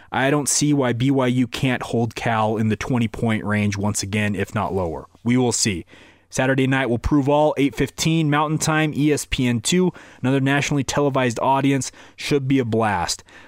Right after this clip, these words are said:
All right, we'll take a time out here. We'll come back. Talking with Lorenzo Fauatea next. Get his thoughts on the Arizona win, his own performance. I thought he played very well against Arizona. We'll talk about that. We'll also talk to him about Cal. That's all coming up.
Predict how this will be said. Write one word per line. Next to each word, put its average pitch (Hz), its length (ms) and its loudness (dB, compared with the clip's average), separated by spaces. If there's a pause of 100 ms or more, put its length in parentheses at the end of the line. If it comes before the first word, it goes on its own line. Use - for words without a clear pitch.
(100)
All 131 160 2
right, 170 160 4
we'll 147 100 0
take 170 200 -2
a 151 40 -2
time 151 320 0
out 147 220 2
here. 156 180 4
We'll 131 100 2
come 143 340 0
back. 139 340 0 (400)
Talking 156 320 0
with 131 100 0
Lorenzo 147 460 2
Fauatea 147 720 0
next. 143 480 2 (380)
Get 131 140 2
his 180 200 2
thoughts 170 320 0
on 156 80 2
the 139 140 2
Arizona 135 500 2
win, 160 400 2 (180)
his 123 220 0
own 170 180 2
performance. 151 720 0
I 127 140 0
thought 135 160 0
he 123 60 0
played 117 260 -2
very 120 260 2
well 127 440 2
against 127 300 0
Arizona. 123 380 2
We'll 117 120 0
talk 120 300 -2
about 107 280 0
that. 123 280 0 (280)
We'll 123 100 2
also 120 180 -2
talk 120 280 -4
to 117 80 -2
him 107 100 0
about 107 360 0
Cal. 120 380 0 (180)
That's 120 200 0
all 123 140 0
coming 127 280 0
up. 120 140 -2